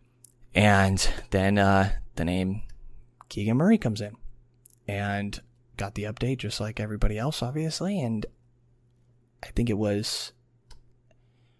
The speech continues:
not expected. Like, my thing is I was ready for fireworks, to be honest. I thought that this was going to be a crazy day for the Kings.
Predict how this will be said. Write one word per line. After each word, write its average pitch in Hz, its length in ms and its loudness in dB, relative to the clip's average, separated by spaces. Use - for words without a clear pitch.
not 190 80 8
expected. 113 720 4
Like, 110 320 4
my 196 300 6
thing 104 460 0
is 120 140 4
I 143 100 10
was 147 160 6
ready 110 200 4
for - 140 -6
fireworks, - 760 -6
to 107 80 -4
be 95 140 -8
honest. - 420 -10
I 139 220 6
thought 113 400 6
that 101 120 0
this 110 220 2
was 107 120 -2
going 104 260 -2
to 101 40 0
be 104 120 -2
a 104 40 -4
crazy 104 380 -8
day - 140 -10
for - 160 -16
the - 80 -12
Kings. - 420 -16